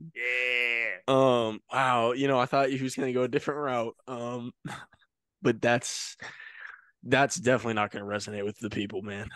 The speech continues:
Speaker 2: I don't.
Speaker 1: Yeah.
Speaker 2: <laughs> Oh, wow. Um, yeah, man.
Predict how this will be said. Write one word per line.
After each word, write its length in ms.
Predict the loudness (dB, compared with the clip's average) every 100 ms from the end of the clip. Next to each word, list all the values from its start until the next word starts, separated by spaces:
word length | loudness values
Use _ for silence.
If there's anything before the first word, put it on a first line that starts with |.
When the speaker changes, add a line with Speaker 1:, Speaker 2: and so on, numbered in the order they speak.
| -4
Speaker 2:
I 100 | -2
don't. 140 | 0 -4 -10
Speaker 1:
Yeah. 200 | 2 2 2
Speaker 2:
<laughs> 340 | -8 -12 -12 -14 -6 4
Oh, 420 | 8 8 6 0
wow. 340 | 0 2 0 -6 -14 -20 _ _ _
Um, 520 | 2 4 4 0 -4 -14 _ _ _ 0
yeah, 160 | 2 4
man. 200 | 2